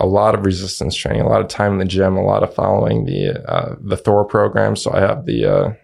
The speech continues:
you know, I have, I really follow all the different programs. I have the,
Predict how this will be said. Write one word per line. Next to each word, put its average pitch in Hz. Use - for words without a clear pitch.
you -
know, 95
I 104
have, 95
I 107
really 113
follow 101
all 101
the 95
different 98
programs. 104
I -
have -
the, -